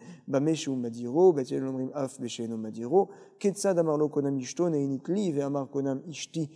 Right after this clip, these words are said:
Ubanai Neinin Li, Bet Shammai Omrim Ishto Muteret, Ubanav Asurin, Bet Hillel Omrim, Eluvelu Mutarin, deux points.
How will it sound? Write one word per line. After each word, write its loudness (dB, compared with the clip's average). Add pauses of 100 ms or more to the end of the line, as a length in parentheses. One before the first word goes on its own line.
(300)
Ubanai 2
Neinin 0
Li, 0
Bet 0
Shammai 0
Omrim -2
Ishto -8
Muteret, -4 (200)
Ubanav 2
Asurin, 2
Bet -6
Hillel 0
Omrim, 2 (220)
Eluvelu 4
Mutarin, 2 (120)
deux 4
points. -8